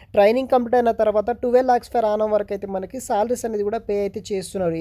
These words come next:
ఏదైతే ఈ యొక్క మేనేజ్‌మెంట్ ట్రైనీస్ రోల్స్ అయితే ఉంటాయో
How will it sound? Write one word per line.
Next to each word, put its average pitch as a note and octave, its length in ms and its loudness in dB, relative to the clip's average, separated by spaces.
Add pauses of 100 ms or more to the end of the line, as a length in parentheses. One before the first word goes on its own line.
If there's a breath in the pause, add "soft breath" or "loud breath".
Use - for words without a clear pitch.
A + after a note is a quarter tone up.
ఏదైతే G3+ 420 0
ఈ F#3+ 80 2
యొక్క F#3 140 0 (600 soft breath)
మేనేజ్‌మెంట్ G#3 640 2
ట్రైనీస్ G3+ 480 0
రోల్స్ F#3+ 300 -2
అయితే F#3 240 -4
ఉంటాయో F3 280 -2